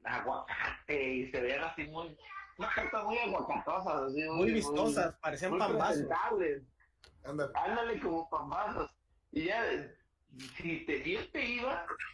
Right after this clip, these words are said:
Speaker 1: porque costaban una lana, no, no eran baratas, y ya si bien te iba, te comprabas una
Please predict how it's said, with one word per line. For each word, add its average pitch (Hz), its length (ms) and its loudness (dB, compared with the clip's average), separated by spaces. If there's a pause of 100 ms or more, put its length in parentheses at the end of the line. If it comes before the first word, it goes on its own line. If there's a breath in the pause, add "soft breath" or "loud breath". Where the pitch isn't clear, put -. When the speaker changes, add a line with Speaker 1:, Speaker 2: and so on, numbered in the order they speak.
(160)
Speaker 1:
porque 139 460 -2
costaban 208 480 -2
una 226 180 0
lana, 170 640 0
no, 135 220 -4
no 147 120 0
eran 196 200 0
baratas, 151 560 -2
y 127 100 0
ya - 200 0
si 151 100 2
bien 170 180 0
te 185 60 0
iba, - 200 -2
te - 120 -2
comprabas 160 500 0
una 240 300 -6